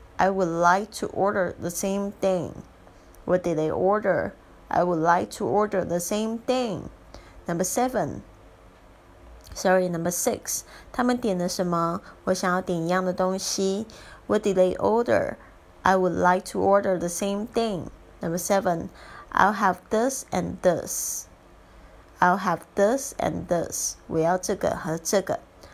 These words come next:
I'll have this and this. Number eight,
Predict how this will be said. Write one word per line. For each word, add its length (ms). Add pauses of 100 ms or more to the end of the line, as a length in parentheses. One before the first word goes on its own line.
(300)
I'll 220
have 240 (120)
this 440
and 320
this. 500 (400)
Number 260
eight, 440